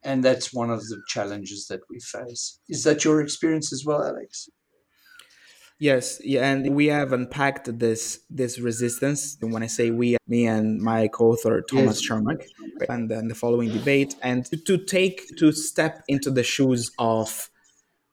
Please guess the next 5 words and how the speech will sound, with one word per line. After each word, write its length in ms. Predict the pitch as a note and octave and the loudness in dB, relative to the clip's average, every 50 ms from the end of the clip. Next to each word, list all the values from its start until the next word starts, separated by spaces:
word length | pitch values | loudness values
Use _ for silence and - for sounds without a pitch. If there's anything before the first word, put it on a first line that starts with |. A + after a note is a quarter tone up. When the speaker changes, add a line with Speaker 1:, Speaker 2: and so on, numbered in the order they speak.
| _ _ | _ _
Speaker 2:
practitioners 760 | - B2 - - - C3+ A#2 - - A#2 G#2 F#2+ G#2 - - - | -4 -4 -4 -2 -2 -2 0 0 -2 -2 -4 -4 -4 -8 -6 -2
who 120 | - C3+ B2 | 0 2 2
resist, 760 | A2+ A#2+ A#2+ A2 G#2 A2 B2 A2+ G#2+ - - - - - - _ _ _ - - - _ _ _ _ _ _ _ _ _ _ _ _ _ - | 4 4 2 2 2 2 2 0 0 -2 -6 -6 -8 -12 -20 _ _ _ -20 -20 -20 _ _ _ _ _ _ _ _ _ _ _ _ _ -14
uh, 120 | A2 - | -12 -12
this 640 | A#2 A2 - A#2+ C3+ C3+ A#2+ - - - - - - | -12 -14 -4 0 2 2 2 2 -2 -4 -4 -6 -8